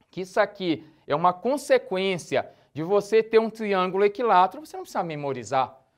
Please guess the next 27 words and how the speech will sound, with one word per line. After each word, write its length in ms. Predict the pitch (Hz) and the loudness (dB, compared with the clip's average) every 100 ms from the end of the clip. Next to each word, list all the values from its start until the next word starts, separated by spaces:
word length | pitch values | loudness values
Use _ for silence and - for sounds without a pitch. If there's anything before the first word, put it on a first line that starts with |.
| _ | _
porque 260 | 170 165 185 | -8 -4 -4
se 140 | 180 | 0
é 20 | 220 | -2
um 100 | 240 | -2
triângulo 480 | 226 190 175 170 | -4 -2 -4 -4
equilátero, 520 | 185 208 208 185 220 214 | -6 -2 2 2 0 -8
os 80 | |
lados 340 | 151 147 147 131 | 2 2 2 -2
são 140 | 131 | -10
iguais. 420 | 117 143 135 - _ _ _ | 2 4 4 0 _ _ _
Você 100 | - | -10
vai 140 | 143 165 | -6 -4
encontrar 400 | 175 165 170 165 | -4 -6 -2 -4
em 20 | |
muitos 340 | 147 208 220 139 | -4 -8 -8 -8
livros 420 | 131 156 180 131 | -2 -2 -2 -4
aí 320 | 127 180 180 _ _ | -2 -2 -6 _ _
falando 420 | 151 135 151 180 | 2 2 0 -6
que 100 | 175 | -6
um 80 | 147 | -12
cone 320 | - 170 180 | -6 -6 -2
é 60 | 156 | -4
equilátero 640 | 151 139 120 156 196 139 | -4 -4 2 2 2 -4
quando 260 | 135 156 165 | -6 -4 0
a 80 | 143 | 0
geratriz 840 | 107 175 254 208 - 156 151 110 | 2 2 6 6 4 -4 -6 -4
dele 480 | 127 180 220 123 | 0 2 2 -2